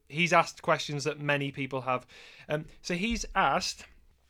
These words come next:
"What do you think about the band's future after Songs of Experience? Do they go on forever? Do they call it a day?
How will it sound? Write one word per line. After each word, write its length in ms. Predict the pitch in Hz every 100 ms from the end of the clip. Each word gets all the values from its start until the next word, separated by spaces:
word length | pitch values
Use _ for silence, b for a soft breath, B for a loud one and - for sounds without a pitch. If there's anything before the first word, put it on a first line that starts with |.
| _ -
"What 220 | 190 220
do 80 | 226
you 100 | 202
think 400 | - 143 156 -
about 260 | 143 147 143
the 60 |
band's 240 | 147 143 139
future 340 | 147 139 151 143
after 440 | 147 - 143 143
Songs 260 | - 127 123
of 40 |
Experience? 760 | 135 - - 202 160 - 104 - B B
Do 100 | -
they 140 | 139 151
go 120 | 151
on 100 | 143
forever? 440 | 131 156 175 185 180
Do 100 | 143
they 100 | 135
call 260 | 147 135
it 60 | 135
a 40 |
day? 400 | 131 160 160 156